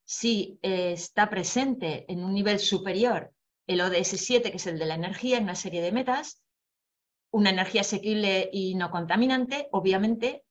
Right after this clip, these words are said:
su principal contribución es a la acción por el clima, porque contribuye a la mitigación, a que no se acumulen gases de efecto invernadero, y sin embargo no lo hemos percibido por tal. ¿Esto qué nos,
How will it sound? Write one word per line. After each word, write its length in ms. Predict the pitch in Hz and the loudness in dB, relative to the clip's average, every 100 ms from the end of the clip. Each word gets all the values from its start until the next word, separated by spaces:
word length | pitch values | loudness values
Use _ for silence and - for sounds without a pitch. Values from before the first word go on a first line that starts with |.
| _ - | _ -10
su 160 | 220 | -6
principal 360 | 202 180 175 175 | -4 -2 -2 0
contribución 800 | 214 208 208 202 247 254 302 - _ _ _ - | 0 0 -2 -2 0 0 -2 -8 _ _ _ -4
es 480 | 214 247 - - _ | 0 0 -2 -12 _
a 100 | 202 | 2
la 100 | 196 | 2
acción 300 | 170 - 185 | 0 -2 -4
por 100 | 170 | -2
el 120 | 170 160 | -4 -2
clima, 360 | 254 240 165 | -2 0 -2
porque 240 | 196 220 214 | -4 -6 -4
contribuye 640 | 208 196 185 190 240 240 | -2 -2 -2 0 0 0
a 120 | 214 | 2
la 100 | 214 | 2
mitigación, 840 | 202 185 175 170 165 233 196 127 - | 2 -2 -6 -6 -2 0 0 -4 -4
a 120 | 190 190 | -4 -2
que 80 | |
no 100 | 190 | -2
se 120 | 214 233 | -2 -2
acumulen 440 | 226 214 226 214 | 2 2 2 2
gases 260 | 220 233 226 | 0 -2 -6
de 60 | |
efecto 220 | 214 196 | -8 -4
invernadero, 600 | 208 196 156 185 185 135 - _ _ - | -4 -2 -4 -4 -4 -6 -12 _ _ -14
y 100 | 180 | -6
sin 120 | 196 | -2
embargo 280 | 196 233 240 | 0 2 2
no 120 | 233 | 2
lo 60 | |
hemos 180 | 220 220 | 2 0
percibido 400 | 220 208 190 196 | -4 -4 -2 -2
por 160 | 170 165 | -4 -6
tal. 240 | 185 127 - _ _ - | -6 -6 -12 _ _ -2
¿Esto 240 | 240 294 | 0 0
qué 80 | 277 | 0
nos, 240 | 254 247 | 0 0